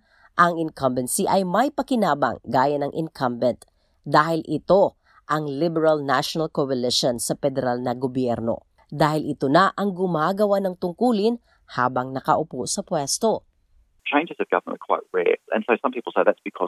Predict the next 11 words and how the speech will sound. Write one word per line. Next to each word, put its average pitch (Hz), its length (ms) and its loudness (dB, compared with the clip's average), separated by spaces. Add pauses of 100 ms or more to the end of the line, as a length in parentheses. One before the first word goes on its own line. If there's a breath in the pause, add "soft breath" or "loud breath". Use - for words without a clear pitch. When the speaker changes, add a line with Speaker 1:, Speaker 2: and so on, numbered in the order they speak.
Speaker 2:
there's 87 160 -4
an 87 80 -4
advantage 90 480 -2
of 80 80 -6
incumbency 90 640 -6
in 85 160 -8
Australia. 82 240 -4 (240)
Once 110 160 0
you're 107 160 0
in 98 80 4
office, 92 240 -4